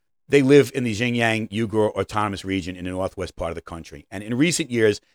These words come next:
there have been numerous reports of human rights abuses against the Uyghurs by the Chinese government, including internment camps, mass surveillance, right? Religious and cultural suppression,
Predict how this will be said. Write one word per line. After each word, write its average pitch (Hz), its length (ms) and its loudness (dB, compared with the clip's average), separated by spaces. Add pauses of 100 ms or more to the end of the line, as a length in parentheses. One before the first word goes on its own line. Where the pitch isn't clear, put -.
(180)
there 120 100 4
have 104 100 4
been 110 200 0
numerous 175 380 6
reports 117 320 2
of 92 100 -6
human 95 180 -4
rights 92 220 -4
abuses 82 380 -10
against 82 260 -8
the 85 200 -8
Uyghurs 80 360 -10
by 78 80 -10
the 78 100 -12
Chinese 82 360 -10
government, 82 340 -10
including 127 420 6 (680)
internment 156 500 4
camps, 92 420 -8 (320)
mass 156 340 8
surveillance, 160 760 6 (400)
right? 123 240 0 (180)
Religious 156 440 4
and 165 140 0
cultural 175 400 6
suppression, - 640 4